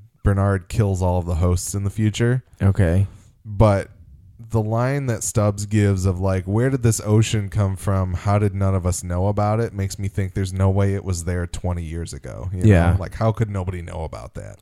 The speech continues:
Speaker 2: Right.
Speaker 1: I think that stuff happens in that two-week time span. So
Speaker 2: Interesting.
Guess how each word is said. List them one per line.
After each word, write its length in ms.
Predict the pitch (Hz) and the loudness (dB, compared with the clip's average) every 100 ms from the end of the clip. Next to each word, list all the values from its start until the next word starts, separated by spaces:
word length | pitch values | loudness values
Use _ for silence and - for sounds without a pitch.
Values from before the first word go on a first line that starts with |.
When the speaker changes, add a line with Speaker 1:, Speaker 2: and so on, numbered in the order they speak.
| - | 0
Speaker 2:
Right. 340 | 104 80 78 - _ _ - _ _ _ _ _ _ | 4 4 2 -4 _ _ -20 _ _ _ _ _ _
Speaker 1:
I 120 | 90 | 0
think 220 | 92 98 90 | 2 2 2
that 200 | 87 - | -2 0
stuff 220 | 85 87 | -2 0
happens 480 | 85 87 90 85 82 | -2 -4 -6 -6 -6
in 100 | 82 | -6
that 260 | 78 - | -8 -8
two-week 380 | - 85 78 57 | -2 -2 -2 -6
time 260 | - 71 64 | -8 -8 -10
span. 500 | - 53 53 78 92 - | -12 -12 -12 -14 -14 -16
So 360 | - 67 65 - _ _ _ _ _ - | -10 -8 -10 -14 _ _ _ _ _ -4
Speaker 2:
Interesting. 560 | 98 95 95 90 87 | 0 2 2 2 -2